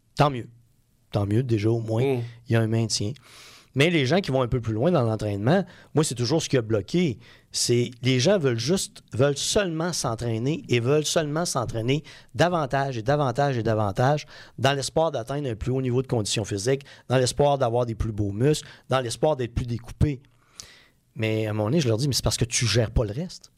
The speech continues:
Speaker 1: Tu gères pas ton sommeil, tu gères pas ton alimentation, euh, tu te bourres de suppléments, puis c'est, c'est pas ça qui te donne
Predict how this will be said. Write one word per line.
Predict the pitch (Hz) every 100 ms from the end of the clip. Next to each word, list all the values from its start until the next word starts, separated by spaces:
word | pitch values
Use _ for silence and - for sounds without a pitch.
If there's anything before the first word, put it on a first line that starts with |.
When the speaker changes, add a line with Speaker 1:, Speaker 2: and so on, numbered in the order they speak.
| _ _ _ _ _ _
Speaker 1:
Tu | - 104
gères | 110
pas | 110 113
ton | 107
sommeil, | - 101 107 240 - _ _ _ _ _ -
tu | -
gères | 120 110
pas | 131
ton | 123 107
alimentation, | 104 101 98 101 87 - 113 240 _ _ _ _ _ _ _ _
euh, | 113 107 107 107 107 107
tu | 101 -
te |
bourres | 113 156 156
de | 120
suppléments, | - - 123 107 107 127 143
puis | - 104 98 98 98 95 92
c'est, | - - 107
c'est | 92 -
pas | -
ça | 107 123
qui | 113
te | 107
donne | 113 113